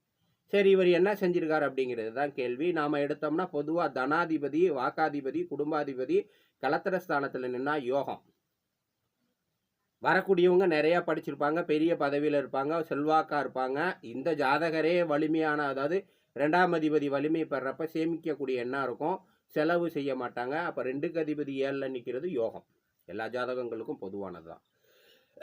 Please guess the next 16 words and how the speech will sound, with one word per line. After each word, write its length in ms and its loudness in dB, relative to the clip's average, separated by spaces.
அதாவது 320 6
வருமானத்தை 600 4
குறிக்கக்கூடிய 540 -2
கிரகம் 360 0
ஏழாம் 320 4
இடத்துல 320 -2
என்னன்னா 320 0
சம்பாதிக்கிறத 680 -2
நேரா 280 0
கொண்டு 220 -2
போய் 160 0
வீட்டுக்காரம்மாட்ட 600 -4
கொடுப்பாங்க 440 -6
அப்படிங்கிறது 480 -8
கூட 160 -4
பலனா 380 -6